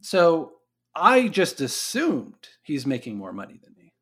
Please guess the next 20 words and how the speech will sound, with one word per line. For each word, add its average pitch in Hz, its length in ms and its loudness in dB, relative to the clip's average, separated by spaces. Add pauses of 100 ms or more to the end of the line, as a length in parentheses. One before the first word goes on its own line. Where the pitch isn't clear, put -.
(1200)
And 147 460 2 (1700)
at 147 100 -10
the 165 80 -8
same 170 220 0
time, 160 200 0
there's 151 160 0
some 151 200 -4
other 208 240 -4
people 131 300 -8
at 117 80 -10
the 120 60 -12
company 110 400 -12
where 117 520 -4
I 120 140 -4
feel 117 260 -8
like 113 180 -6
I'm 127 220 -6
better 117 280 -4
than 104 180 -8
them. 113 440 -4